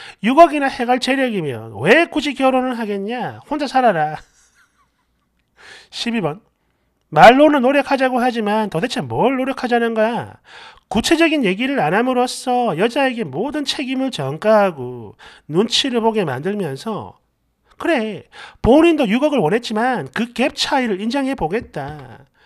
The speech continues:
아니, 이 뭐야? 착한 척하면서 사실은 전혀 아닌데 이 멍청이 여자는 이딴 걸 고민이라고 하고 있다는 게 참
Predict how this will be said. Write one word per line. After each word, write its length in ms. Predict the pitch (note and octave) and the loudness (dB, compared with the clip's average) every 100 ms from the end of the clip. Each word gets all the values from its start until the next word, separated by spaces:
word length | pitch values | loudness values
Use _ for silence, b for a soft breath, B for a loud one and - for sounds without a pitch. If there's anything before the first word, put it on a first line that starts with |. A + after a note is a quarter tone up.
| B B B B | B B B B
아니, 580 | C3+ D#3+ F#3+ F3+ F3+ F3+ | -4 0 0 -2 -4 -6
이 120 | D#3+ | -8
뭐야? 580 | D3+ B2 D#3 G#2+ A2 G#2 - | -6 -2 -2 -4 -8 -14 -6
착한 280 | C4+ D4+ | -4 -4
척하면서 640 | C#4+ B3+ C#4 B3 A#3+ B3+ C4 | -6 -6 -2 -4 0 0 2
사실은 340 | B3 A#3+ C#4 | -2 -2 -4
전혀 240 | - A#3+ | -4 0
아닌데 640 | G#3+ F#3 G#3+ F#3+ E3+ F3 E3+ | 2 0 -4 -6 -6 -8 -8
이 140 | A3+ A#3+ | -6 -4
멍청이 540 | D#3 G3+ - C#4 A3+ | -4 -4 -6 -6 -4
여자는 540 | G#3+ A3 G#3+ A#3+ A#3+ F#3 | 0 0 0 -6 -8 -12
이딴 220 | E3 A#3+ | -8 -4
걸 120 | A#3+ | -4
고민이라고 520 | A#3+ B3+ C#4 A#3+ G#3+ | -4 -4 -2 -4 -4
하고 220 | G#3 A#3+ G#3 | -6 -8 -8
있다는 260 | A3 A3 | -8 -8
게 80 | G#3+ | -10
참 340 | - - A3+ | -14 -12 -14